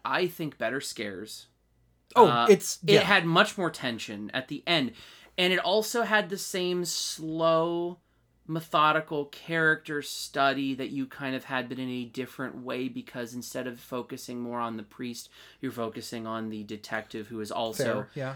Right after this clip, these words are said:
Speaker 2: fair.
Speaker 1: uh, sort of maybe struggling with his, not necessarily his faith in God, but his faith in reality itself.
Speaker 2: Okay.
Speaker 1: Or his faith in,
Speaker 2: Yeah.
Speaker 1: I guess, just san-, you know, just general, you know, I guess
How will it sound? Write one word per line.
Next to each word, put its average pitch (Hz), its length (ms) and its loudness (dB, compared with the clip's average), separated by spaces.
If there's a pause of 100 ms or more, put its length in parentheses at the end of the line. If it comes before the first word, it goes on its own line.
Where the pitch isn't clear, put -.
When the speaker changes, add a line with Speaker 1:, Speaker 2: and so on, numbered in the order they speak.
(120)
Speaker 2:
fair. 117 120 4
Speaker 1:
uh, 110 300 4
sort 135 260 0
of 120 80 -2
maybe 131 240 0
struggling 135 560 0
with 120 180 -6
his, 120 320 -4 (240)
not 254 220 6
necessarily 190 500 -2
his 135 240 -10
faith 143 380 -2
in 107 280 -6
God, 131 380 2
but 135 120 -8
his - 200 -10
faith 123 400 -4
in 110 300 -10
reality 110 720 -2
itself. - 680 -10 (180)
Speaker 2:
Okay. 139 200 0
Speaker 1:
Or 143 140 2
his 139 160 0
faith 135 340 0
in, 120 360 -4 (160)
Speaker 2:
Yeah. 180 280 2
Speaker 1:
I 156 120 4
guess, 147 260 4
just - 400 -6
san-, 127 480 -4
you 156 160 0
know, 135 160 2
just 135 200 -6
general, 147 520 2 (380)
you 135 100 -2
know, 117 240 0 (100)
I 127 80 -4
guess 123 240 -6